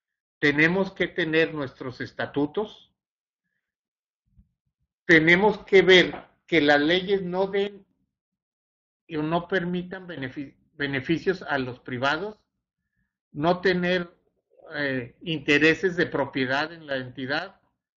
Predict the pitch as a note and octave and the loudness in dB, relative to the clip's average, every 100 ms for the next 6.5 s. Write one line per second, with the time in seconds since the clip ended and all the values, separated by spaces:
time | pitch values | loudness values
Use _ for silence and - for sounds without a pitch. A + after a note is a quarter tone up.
0 | _ _ _ _ - D#3 D3 - D3 - | _ _ _ _ 0 0 0 -4 -8 -10
1 | F3+ G#3 - F3 D#3+ C#3 C3 - C#3+ C3+ | -10 -10 -4 -4 -4 -6 -8 -8 -6 0
2 | E3+ F3 G3 G3 E3 D3 C#3 B2+ C#3 B2+ | 0 2 -2 -4 -8 -8 -8 -10 -8 -8
3 | B2+ E3+ F3 F#3+ F#3+ - _ _ _ _ | -10 -8 -6 -4 -6 -10 _ _ _ _
4 | _ _ _ _ _ _ - C3+ C#3+ D3+ | _ _ _ _ _ _ -2 2 4 4
5 | E3+ E3+ D3 C3 C3+ B2+ B2+ B2+ D#3+ D3+ | 2 0 -2 -2 -4 -6 -6 -6 0 0
6 | D3+ E3 D3+ _ | 2 -4 -6 _